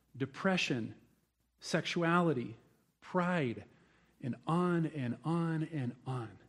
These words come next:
Our world wants to insert things that are so much more powerful that actually define Jesus and letting,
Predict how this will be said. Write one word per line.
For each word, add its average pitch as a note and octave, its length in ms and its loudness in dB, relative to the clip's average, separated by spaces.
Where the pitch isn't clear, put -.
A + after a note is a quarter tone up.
Our D3 140 2
world D3 640 6
wants E3 420 2
to - 220 -4
insert F3 560 4
things D3+ 420 4
that D3+ 140 0
are C3+ 100 2
so F3+ 300 2
much F3 220 2
more D#3+ 180 4
powerful D3+ 760 -2
that D3 220 4
actually D3 380 4
define C#3+ 1040 2
Jesus C#3 520 0
and D3 200 2
letting, C#3+ 400 2